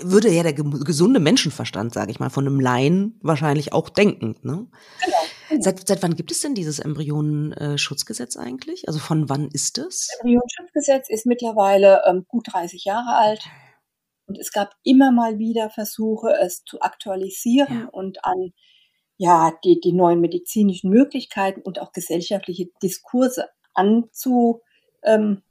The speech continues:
Speaker 2: ja, zu verändern. Bislang immer erfolglos. Also ich weiß, dass es im Jahr zweitausend von der damaligen Gesundheitsministerin Andrea Fischer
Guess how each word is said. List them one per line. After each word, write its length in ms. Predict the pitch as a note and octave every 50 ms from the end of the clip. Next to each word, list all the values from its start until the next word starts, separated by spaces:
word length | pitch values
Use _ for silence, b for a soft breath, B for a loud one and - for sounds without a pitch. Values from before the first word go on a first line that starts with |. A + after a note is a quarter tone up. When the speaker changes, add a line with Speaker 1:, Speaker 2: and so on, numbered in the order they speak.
| _
Speaker 2:
ja, 320 | - F3+ E3+ E3+ E3 E3+ - - - F3 -
zu 140 | - A3
verändern. 580 | G#3 G#3+ - E3+ G3 A3+ C4 C4+ C4 B3+ B3+ B3 b b b b b b _ _ _ _ _ - _ _ _ _ _ _ _
Bislang 480 | - B3+ A#3+ - - - B3 A#3 A#3 - -
immer 220 | F3+ F3+ F#3+ G#3+
erfolglos. 800 | - G3+ - - G3 F3+ F3 _ - - - - - - - - _ _ _ _ _ _ _
Also 180 | - F#3 F3+ -
ich 140 | - - -
weiß, 240 | G3 G3 G#3 G3+
dass 140 | - A3+ G#3+
es 120 | G3+ G3 -
im 120 | F#3+ F#3+
Jahr 220 | F#3+ F3+ F3 F3
zweitausend 720 | - - - F#3+ F#3+ F#3 - F#3+ - G#3 A3 A3 - A3+
von 200 | - - G#3+ G3
der 100 | F#3 F3+
damaligen 580 | F3+ - E3+ E3+ F3+ F3+ F#3 F3+ F#3 F#3+ F#3+ F#3
Gesundheitsministerin 1040 | F3+ F#3+ F3+ - A#3+ C#4 - C4+ B3 - - A3+ G#3+ G#3+ G#3+ G#3+ - - G#3 G3+ G3 G3
Andrea 400 | - E3+ - F3+ E3 E3 E3 E3
Fischer 320 | - - - - A3+ A3+